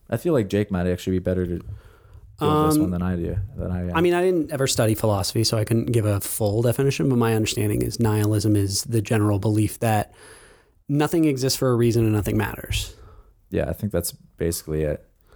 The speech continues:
Speaker 1: And I,
Speaker 2: And then
Speaker 1: I
Speaker 2: not
Speaker 1: did study my, I
Speaker 2: yeah.
Speaker 1: had actually a minor in philosophy,
Speaker 2: <laughs>
Speaker 1: but I don't remember anything. So
Speaker 2: And
Speaker 1: that
Speaker 2: so,
Speaker 1: sounds
Speaker 2: like,
Speaker 1: right.
Speaker 2: yeah, I mean, I've, I've considered myself nihilist for a very large portion of my life, or, you know, like, atheistic nihilist. Uh,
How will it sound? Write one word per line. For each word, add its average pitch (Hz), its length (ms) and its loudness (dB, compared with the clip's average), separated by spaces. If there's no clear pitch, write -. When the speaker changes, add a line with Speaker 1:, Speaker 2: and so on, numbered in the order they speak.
Speaker 1:
And 139 140 2
I, 127 120 4
Speaker 2:
And 160 140 4
then 214 100 2
Speaker 1:
I 139 80 4
Speaker 2:
not 143 100 4
Speaker 1:
did 160 140 2
study 165 260 2
my, 160 240 4
I 156 180 2
Speaker 2:
yeah. 156 200 4
Speaker 1:
had 151 80 2
actually 131 280 0
a 110 100 4
minor 120 340 2
in 117 60 -4
philosophy, 131 480 2
Speaker 2:
<laughs> - 80 -10
Speaker 1:
but 370 200 0
I 117 80 6
don't 110 120 4
remember 101 260 2
anything. 85 360 -2
So 92 320 0
Speaker 2:
And 156 140 0
Speaker 1:
that 135 140 4
Speaker 2:
so, 139 80 4
Speaker 1:
sounds 123 120 2
Speaker 2:
like, 104 220 2
Speaker 1:
right. 190 120 -10
Speaker 2:
yeah, 151 300 2
I 131 80 0
mean, 151 280 2
I've, 160 160 0
I've 175 220 2
considered 147 340 0
myself 120 320 2
nihilist 107 400 0
for 120 100 0
a 104 40 0
very 113 180 0
large 104 720 -2
portion 117 320 0
of 110 40 2
my 104 120 -2
life, 101 320 -4
or, 117 280 2
you 143 220 0
know, 107 200 0
like, 113 200 -2
atheistic 127 760 0
nihilist. 107 600 -2
Uh, 107 400 -6